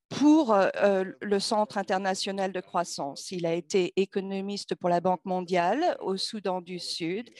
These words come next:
Il a été coordinateur pour la politique et la stratégie dans le minist-,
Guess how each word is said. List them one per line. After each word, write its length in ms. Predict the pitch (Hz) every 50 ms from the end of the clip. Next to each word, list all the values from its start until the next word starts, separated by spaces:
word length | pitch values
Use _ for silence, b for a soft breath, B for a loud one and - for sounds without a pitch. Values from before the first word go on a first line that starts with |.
| B B B B B -
Il 160 | 208 208 190
a 60 | 190
été 480 | 190 196 196 - - 220 190 170 - - _
coordinateur 1080 | _ - 254 226 202 208 202 190 214 202 196 185 190 185 - - - 220 196 202 196 190
pour 180 | _ - 208 190
la 120 | 185 185
politique 540 | 185 - 208 202 202 196 - 220 208 196 -
et 80 | 202
la 160 | 190 185 180 180
stratégie 720 | - - - 196 185 - - 208 190 185 - 180 190 226
dans 140 | 233 226 196
le 100 | 190 190
minist-, 460 | 190 196 185 190 196 185 - - 98